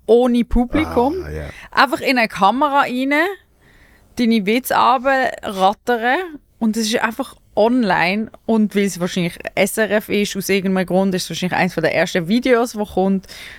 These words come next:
Speaker 1: es ist einfach ernst peinlich. Stimmt, es ist viel zu öffentlich.
Speaker 2: Genau.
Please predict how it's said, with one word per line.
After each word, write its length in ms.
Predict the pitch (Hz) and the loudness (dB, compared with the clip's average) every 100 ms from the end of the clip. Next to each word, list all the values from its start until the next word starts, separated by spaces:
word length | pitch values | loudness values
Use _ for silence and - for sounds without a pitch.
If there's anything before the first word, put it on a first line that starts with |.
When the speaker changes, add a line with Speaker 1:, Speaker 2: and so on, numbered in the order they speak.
| - | -10
Speaker 1:
es 80 | 180 | -4
ist 20 | |
einfach 180 | 175 175 - | -4 -6 -6
ernst 380 | - 165 165 - | -2 -2 -4 -8
peinlich. 460 | - - - - - - - - - - - - | -8 -6 -6 -10 -12 -18 -20 -20 -20 -20 -20 -10
Stimmt, 540 | - - 247 254 - | -6 0 2 2 -2
es 180 | - 202 | -8 -4
ist 100 | 214 | -4
viel 340 | - - 247 277 | -4 0 0 0
zu 120 | - | 0
öffentlich. 560 | 208 233 233 226 92 - - _ _ - - - - - _ - | 0 0 -6 -6 -8 -8 -18 _ _ -20 -20 -20 -20 -20 _ 0
Speaker 2:
Genau. 360 | 233 180 67 | 2 2 -4